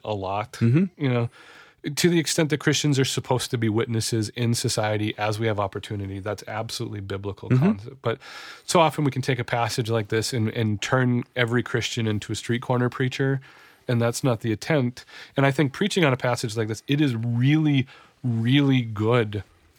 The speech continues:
Speaker 1: to
Speaker 2: Mm-hmm.
Speaker 1: train our congregations what they should expect from their pastors.
Speaker 2: Mm-hmm.
Speaker 1: I, I, I,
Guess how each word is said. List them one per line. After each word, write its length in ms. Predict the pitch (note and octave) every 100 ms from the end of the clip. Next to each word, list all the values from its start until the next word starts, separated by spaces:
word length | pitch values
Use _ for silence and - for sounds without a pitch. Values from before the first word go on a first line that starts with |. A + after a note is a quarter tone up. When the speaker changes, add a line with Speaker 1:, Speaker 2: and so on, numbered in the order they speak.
| _ -
Speaker 1:
to 100 | A2
Speaker 2:
Mm-hmm. 100 | D#3
Speaker 1:
train 260 | E3+ B2+ C3+
our 80 | A#2+
congregations 800 | - A#2 A2 G#2 G#2+ G#2+ G#2+ F#2+
what 140 | G2+
they 100 | A2
should 160 | G2 G2+
expect 380 | G2 - G2 -
from 160 | G#2+
their 120 | F#2+
pastors. 640 | F#2 A2+ A2 - - - -
Speaker 2:
Mm-hmm. 220 | A#2+ B2+ A3 - _
Speaker 1:
I, 60 | A#2
I, 420 | A2+ A#2+ C3+ B2 -
I, 80 | C3